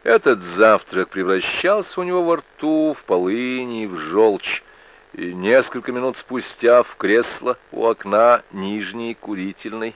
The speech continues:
насупившись, рухнул весьма обозлённый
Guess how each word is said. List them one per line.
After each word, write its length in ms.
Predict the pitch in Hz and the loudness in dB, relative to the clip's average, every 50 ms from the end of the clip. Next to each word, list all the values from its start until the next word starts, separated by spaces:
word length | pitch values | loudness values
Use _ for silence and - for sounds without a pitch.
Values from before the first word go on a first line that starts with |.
| _ _ | _ _
насупившись, 1080 | - 101 101 92 - - - 101 104 98 - 113 101 - - - 113 110 104 - - - - - - - - - - | -6 -4 -4 -4 -4 -6 -6 -6 -6 -6 -8 -12 -10 -8 -8 -6 -6 -8 -8 -10 -14 -20 -20 -20 -20 -20 -18 -16 -6
рухнул 560 | - 98 98 104 107 104 - - - 113 110 107 | -2 0 2 2 2 2 0 -4 -4 -4 -2 -2
весьма 680 | 110 107 - - - 98 95 95 98 101 101 104 110 113 | -2 -4 -6 -6 -2 2 4 4 6 6 6 6 6 4
обозлённый 800 | 107 104 107 101 87 87 95 101 95 92 90 90 90 87 87 | 4 2 0 -2 -2 -4 -2 0 0 0 -2 -6 -8 -10 -10